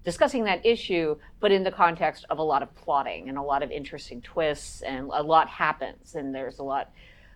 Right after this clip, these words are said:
a lot going on. And it's, it's, you know, bonkers in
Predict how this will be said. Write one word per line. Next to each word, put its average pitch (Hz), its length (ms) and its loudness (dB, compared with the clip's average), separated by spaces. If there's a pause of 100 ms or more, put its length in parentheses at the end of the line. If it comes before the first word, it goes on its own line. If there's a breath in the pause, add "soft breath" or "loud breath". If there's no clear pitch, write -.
a 175 60 4
lot 151 220 2
going 156 320 0
on. 147 280 -2
And 135 120 -6
it's, 139 160 -10
it's, - 160 2 (240)
you 175 120 2
know, 143 200 4 (580)
bonkers 196 540 6
in 147 300 -6